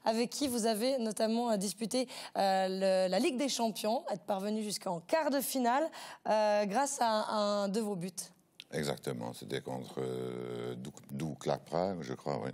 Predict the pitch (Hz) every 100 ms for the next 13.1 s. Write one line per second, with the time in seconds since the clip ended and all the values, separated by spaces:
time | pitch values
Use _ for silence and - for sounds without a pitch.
0 | - - 233 233 214 - - - - -
1 | 65 64 65 58 - - - 58 - 60
2 | 60 62 62 62 58 60 58 58 67 67
3 | 69 64 69 71 67 67 65 65 67 80
4 | 78 67 62 65 65 65 64 65 60 64
5 | 58 57 53 64 57 58 62 62 58 58
6 | 60 55 53 - - 53 - - - -
7 | - - _ _ 69 71 85 73 73 64
8 | 62 60 58 57 - _ _ - 220 226
9 | 226 233 226 247 233 214 233 214 208 202
10 | 214 202 220 240 - - 78 73 67 69
11 | 69 65 76 71 73 71 71 69 76 73
12 | 71 76 71 67 64 60 64 69 65 60